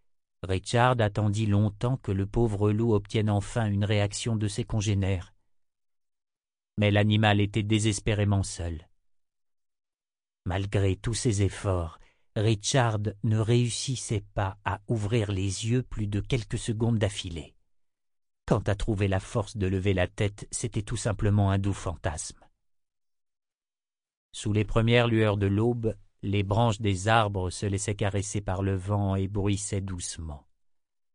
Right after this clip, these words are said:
Comment les hurlements d'un loup, un son familier en pleine nature, pouvaient-ils avoir réveillé un forestier aguerri ?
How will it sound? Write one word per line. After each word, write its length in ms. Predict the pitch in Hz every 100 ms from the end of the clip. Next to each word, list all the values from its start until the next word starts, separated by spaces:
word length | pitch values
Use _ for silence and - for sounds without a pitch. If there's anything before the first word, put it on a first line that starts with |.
| _ _ _ _ _ -
Comment 380 | 104 95 101 98
les 200 | 98 98
hurlements 560 | 98 98 101 98 95
d'un 240 | 90 95 98
loup, 340 | 95 98 95 - _ _ _
un 140 | 104
son 200 | - 107
familier 600 | 101 104 101 107 110 123 98
en 80 |
pleine 220 | 95 98 98
nature, 560 | 98 - 127 120 - _ _ _ _
pouvaient-ils 480 | 180 101 104 120 98
avoir 260 | 98 104 95
réveillé 540 | 104 101 101 117 117
un 100 | 90
forestier 720 | - 107 104 98 - 110 92
aguerri ? 580 | 95 98 98 92 101